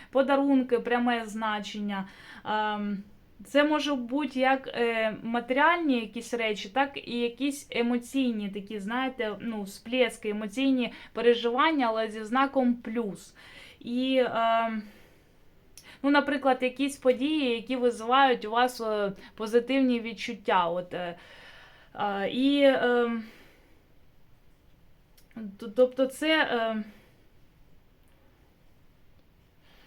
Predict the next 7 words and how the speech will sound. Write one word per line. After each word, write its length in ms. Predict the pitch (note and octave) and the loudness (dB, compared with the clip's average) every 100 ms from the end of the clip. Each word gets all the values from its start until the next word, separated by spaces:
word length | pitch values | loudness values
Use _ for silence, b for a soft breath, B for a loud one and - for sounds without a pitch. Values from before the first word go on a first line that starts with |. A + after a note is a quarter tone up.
| b - | b -12
ну, 200 | - C4 - - - | -4 -2 -4 -10 -10
щось, 360 | - D#4 F4+ | -4 -2 -2
що 220 | - C#4 | -2 -2
пов'язано 760 | B3+ A#3 A#3+ D4 C#4 B3+ A#3 A3+ | -2 -2 2 4 4 0 -2 -4
от 120 | A3 | -8
з 100 | - | -12
приємностями. 1300 | - A#3+ B3+ A3 F#3 F3 E3+ E3+ - F3+ E3+ D#3+ | -2 0 0 -2 -4 -4 -8 -10 -14 -12 -10 -12